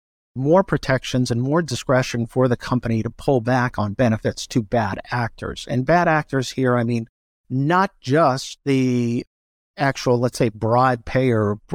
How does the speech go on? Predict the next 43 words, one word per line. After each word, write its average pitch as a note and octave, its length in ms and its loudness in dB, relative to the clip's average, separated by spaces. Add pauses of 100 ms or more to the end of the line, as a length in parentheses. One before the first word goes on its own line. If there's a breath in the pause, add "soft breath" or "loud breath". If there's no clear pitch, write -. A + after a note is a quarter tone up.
or A2 300 2
scheme C3+ 580 -2
designer, A#2+ 640 2 (400)
but C3+ 180 2
also C#3+ 400 4
those B2+ 280 2
people A#2 380 0
who - 140 -6
fail B2 540 0
to - 160 -2
conduct A#2 420 -2
proper - 380 0
oversight A#2 520 2
and G#2 140 -4
monitoring G#2 640 0 (480)
of A2+ 300 2
the B2+ 80 -8
department A2+ 580 -2
that A#2+ 160 2
engaged B2+ 640 0
in G#2 200 0
the G2 80 -6
misconduct. - 800 -12 (300)
This D3+ 280 0
latter D3+ 360 2
category B2 840 0
is B2 160 -4
where C3 220 2
we B2 140 2
get B2 160 2
into A#2+ 220 0
nuanced A#2 480 2
determinations G#2+ 920 0
as - 220 -2
to D3 100 2
the A#2+ 160 2
extent F3 480 -2
to C3+ 80 0
which B2 220 0
a A#2+ 60 2
manager C#3+ 640 0
or A#2 220 -2
executive A2+ 680 0